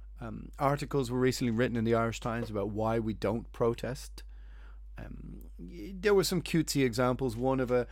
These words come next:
a defiant French woman with her umbrella standing up to the, to the police over there. And it was sort of wondering why it is that we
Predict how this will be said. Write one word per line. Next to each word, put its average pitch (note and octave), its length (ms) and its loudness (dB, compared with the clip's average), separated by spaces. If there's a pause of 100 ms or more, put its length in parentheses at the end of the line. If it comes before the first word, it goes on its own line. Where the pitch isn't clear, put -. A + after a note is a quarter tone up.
(240)
a B2 100 -2
defiant A#2+ 600 -2
French B2+ 400 2
woman B2 280 6
with B2 140 4
her A#2+ 100 6
umbrella A#2 440 2
standing A2+ 420 -4
up A2+ 180 -6
to A#2+ 120 -4
the, A2 300 -2 (1200)
to - 100 -6
the A#2 80 -4
police B2 340 -2
over A#2 160 2
there. A#2 240 4 (720)
And F#3 140 -2
it D#3 120 -8
was F3 140 0
sort F#3+ 240 0
of D#3 300 -6
wondering C#3+ 460 0
why C3+ 360 8
it B2+ 240 2
is B2 160 4
that G2+ 140 0
we A2 280 -2